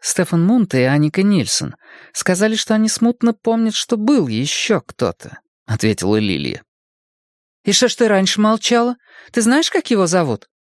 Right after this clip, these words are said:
«К сожалению, нет». Тувессон вздохнула и почувствовала, что у неё пропадает желание.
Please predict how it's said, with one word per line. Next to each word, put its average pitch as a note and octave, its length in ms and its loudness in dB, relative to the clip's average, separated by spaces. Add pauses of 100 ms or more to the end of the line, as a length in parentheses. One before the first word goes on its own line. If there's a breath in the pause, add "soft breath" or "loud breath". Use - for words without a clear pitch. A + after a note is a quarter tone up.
(680)
«К - 60 -12
сожалению, B2 720 0
нет». F3+ 360 0 (1040)
Тувессон D#3 460 0
вздохнула C#3 760 0 (520 loud breath)
и E3+ 140 0
почувствовала, D3+ 840 0
что - 160 -2
у B2 40 2
неё A#2+ 220 2
пропадает G#2+ 640 -2
желание. F#2+ 640 0